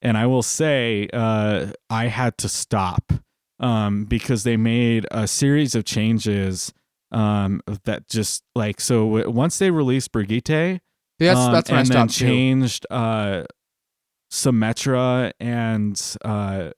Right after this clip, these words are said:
Speaker 1: and then also Sombra, those three things combined made the game unplayable, in my humble opinion.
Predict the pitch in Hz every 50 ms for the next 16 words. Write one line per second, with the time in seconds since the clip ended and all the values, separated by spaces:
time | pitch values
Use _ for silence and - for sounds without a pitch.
0 | _ _ - 135 113 110 110 113 110 110 113 - 107 113 117 - - 135 123 117
1 | 110 101 - - - - - 104 104 110 120 127 131 135 139 147 170 - _ _
2 | _ _ _ _ - - 117 107 - 120 117 117 120 127 139 - - - - _
3 | - 120 117 120 131 123 - 120 110 110 113 123 123 - - - - 113 107 92
4 | 98 95 95 98 104 107 107 - 113 107 110 113 127 123 117 131 123 117 107 -
5 | 110 104 113 123 143 - 73 92 131 151 160 160 - - - - - 220 254 269
6 | 277 277 277 247 202 147 160 143 135 131 131 123 120 113 110 107 104 104 101 104
7 | 104 104 101 104 104 104 95 - 113 110 110 123 139 147 160 170